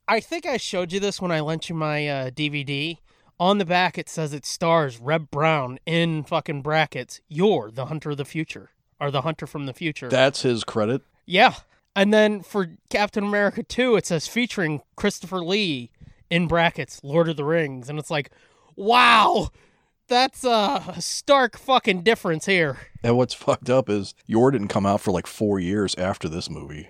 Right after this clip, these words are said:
Speaker 2: So, like,
Speaker 1: I know. This disc I've got is, holy Christ, eleven years old now.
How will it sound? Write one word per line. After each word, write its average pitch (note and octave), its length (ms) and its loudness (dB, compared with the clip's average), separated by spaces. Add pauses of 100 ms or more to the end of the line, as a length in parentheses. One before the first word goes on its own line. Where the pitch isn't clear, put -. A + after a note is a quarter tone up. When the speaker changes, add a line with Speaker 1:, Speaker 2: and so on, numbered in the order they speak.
Speaker 2:
So, - 220 -2
like, C3+ 200 -2 (120)
Speaker 1:
I F#3 560 4
know. F3 440 -4 (500)
This G3 280 -2
disc A3 380 0
I've G3 200 2
got E3+ 260 2
is, D#3 340 0 (540)
holy D3 340 -4
Christ, D#3 380 0
eleven E3+ 360 0
years E3+ 260 2
old D3+ 260 2
now. B2+ 320 -8